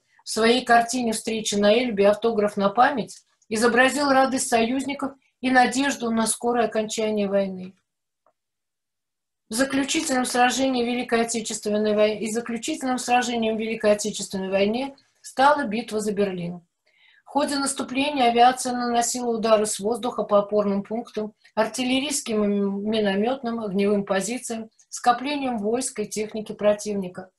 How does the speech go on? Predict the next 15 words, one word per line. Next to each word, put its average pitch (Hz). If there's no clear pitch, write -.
узлам 226
шоссейных 254
и 208
железных 202
дорог. 190
По 214
мотивам 262
этих 254
событий 262
написана 214
картина 247
«В 208
небе 233
над 214
Берлином» 214